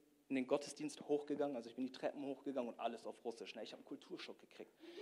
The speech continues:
Ich hab zu Gott gesagt, „Was ist passiert?“ Ich bin aus meiner Haustür rausgegangen, ich bin fünf Minuten gelaufen und in Moskau gelandet. Ich komm, alle in der Anbetung, alles auf Russisch,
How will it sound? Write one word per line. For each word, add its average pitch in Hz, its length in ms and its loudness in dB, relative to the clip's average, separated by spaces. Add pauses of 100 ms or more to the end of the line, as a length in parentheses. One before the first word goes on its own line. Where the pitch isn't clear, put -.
(140)
Ich 147 180 2
hab 190 160 2
zu 160 100 -2
Gott 156 180 4
gesagt, 156 340 2
„Was 156 160 2
ist - 140 0
passiert?“ 156 540 -2 (760)
Ich - 80 -14
bin 151 100 -2
aus 151 140 -4
meiner 151 220 0
Haustür 180 360 4
rausgegangen, 143 640 2
ich - 140 -6
bin 143 140 -4
fünf - 380 -2
Minuten 175 300 2
gelaufen 160 580 4
und 139 80 -2
in 147 140 -4
Moskau 180 360 -2
gelandet. 104 440 -12 (1600)
Ich 170 180 -2
komm, 170 320 0
alle 170 240 2
in 165 100 0
der 160 160 -4
Anbetung, 156 800 2
alles 170 340 10
auf 156 220 8
Russisch, 156 680 8